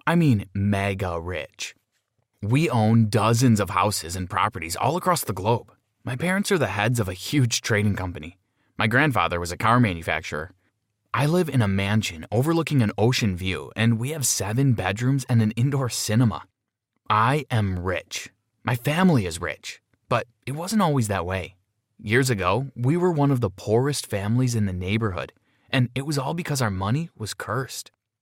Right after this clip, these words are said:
Before I go on, make sure you like and subscribe and hit that notification bell so you don't miss out on any more crazy stories.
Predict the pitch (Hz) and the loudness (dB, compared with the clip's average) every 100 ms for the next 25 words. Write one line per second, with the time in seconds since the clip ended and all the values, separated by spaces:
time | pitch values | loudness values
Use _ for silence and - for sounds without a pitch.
0 | _ _ _ 123 147 170 165 127 87 90 | _ _ _ -4 0 0 2 2 2 -2
1 | 131 - 123 165 - 180 151 113 98 92 | -4 0 0 2 2 2 4 2 2 0
2 | 120 120 104 92 - - 101 80 76 101 | 0 0 -2 -2 -4 0 0 0 -4 -4
3 | 101 92 160 180 147 131 127 101 110 113 | -4 -4 -4 -2 2 4 2 0 -2 -2
4 | 95 80 71 - - 165 170 156 185 180 | -2 -8 -12 -12 -8 -4 0 2 2 2
5 | 180 - 143 101 101 107 113 120 151 120 | 0 2 0 -2 -4 -4 0 2 4 2
6 | 85 - - 113 127 127 139 131 - 98 | 0 -6 -2 0 0 -2 -4 -6 -6 -2
7 | 104 107 69 - | -2 -4 -8 -18